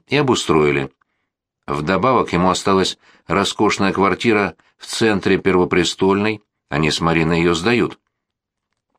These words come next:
Так, значит, формальный наследник покойного — его брат, этот самый Вениамин? Думаю, да. Больше родственников у Гены нет. А Вениамин кто таков?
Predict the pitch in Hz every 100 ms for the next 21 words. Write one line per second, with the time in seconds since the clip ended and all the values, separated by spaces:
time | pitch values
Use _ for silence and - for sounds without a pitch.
0 | _ _ _ _ _ _ - _ - 78
1 | 71 76 - _ _ 85 78 120 135 151
2 | - _ _ - 117 127 143 160 147 139
3 | 135 127 139 139 131 131 131 131 151 151
4 | 147 143 135 _ - 110 151 147 196 196
5 | - _ _ _ - 80 90 - 107 104
6 | 107 104 90 110 131 147 185 170 _ _
7 | _ _ _ _ - - 190 208 123 87
8 | 82 - _ _ _ 78 98 127 - 92
9 | 98 - 95 95 87 98 85 95 101 120
10 | 123 - _ _ _ _ _ _ _ _
11 | 85 87 85 82 87 87 82 107 113 -
12 | 113 113 - 120 -